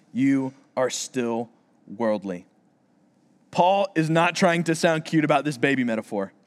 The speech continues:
These are people who are priding themselves in being wise, in being spiritual elite. And Paul is saying, "Listen, remember when you were a baby?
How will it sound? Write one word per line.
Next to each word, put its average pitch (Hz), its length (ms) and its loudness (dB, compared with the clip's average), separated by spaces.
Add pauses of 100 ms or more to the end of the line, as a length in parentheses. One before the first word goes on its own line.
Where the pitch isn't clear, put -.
(420)
These 226 200 4
are 240 60 4
people 208 280 4
who 202 100 4
are 180 100 2
priding 190 460 2
themselves 160 600 0 (420)
in 170 140 2
being 160 340 2
wise, 180 680 2 (300)
in 160 160 2
being 160 200 2
spiritual 180 580 0
elite. 147 260 2 (200)
And 147 180 -2
Paul 180 260 4
is 175 80 0
saying, 151 320 0 (240)
"Listen, 202 320 2
remember 214 300 4
when 220 160 4
you 180 140 2
were 143 300 2
a 190 60 2
baby? 208 420 0